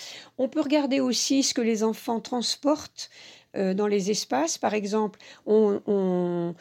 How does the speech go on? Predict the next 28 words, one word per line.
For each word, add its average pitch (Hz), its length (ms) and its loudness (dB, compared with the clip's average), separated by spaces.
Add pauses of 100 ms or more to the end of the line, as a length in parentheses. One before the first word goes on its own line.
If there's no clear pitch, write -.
(140)
on 208 180 6
est 247 140 6
dans 226 100 4
l'espace 220 460 4
dinette, 247 500 2
mais 233 160 4
on 226 100 4
voit 240 220 4
que 285 80 -6
les 226 160 0
enfants 254 280 -2
ont 240 40 -4
transporté 233 840 -2
autre 262 300 0
chose 254 420 0
dans 262 100 0
l'espace 214 380 0
dinette 208 380 0
qui 220 120 -2
n'est 196 140 4
pas, 220 440 4
euh, 170 400 0
prévu, 180 680 0
euh, 143 80 2
au 147 120 2
départ, 175 400 0
mais 156 340 -2
voilà. - 220 -6